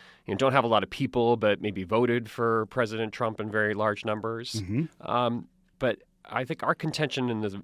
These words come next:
Speaker 1: in the report that we just published is that the economic renewal of the Rust Belt, if it's gonna happen,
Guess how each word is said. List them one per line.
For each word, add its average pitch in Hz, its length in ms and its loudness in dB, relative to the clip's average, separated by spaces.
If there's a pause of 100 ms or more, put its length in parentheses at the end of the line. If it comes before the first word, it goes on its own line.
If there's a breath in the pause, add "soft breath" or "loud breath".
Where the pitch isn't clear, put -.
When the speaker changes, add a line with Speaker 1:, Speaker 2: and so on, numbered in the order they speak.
Speaker 1:
in 101 80 -8
the 92 80 -6
report 104 600 -2
that 101 100 -4
we 98 100 -4
just 95 280 -6
published 92 600 -4
is 95 600 -2 (320 soft breath)
that 101 320 6 (420 soft breath)
the 117 320 2
economic 123 540 2
renewal 110 420 0
of 104 80 -2
the 98 80 -2
Rust 123 300 -2
Belt, 87 200 2
if - 120 -8
it's 143 100 -16
gonna - 160 -6
happen, - 600 -6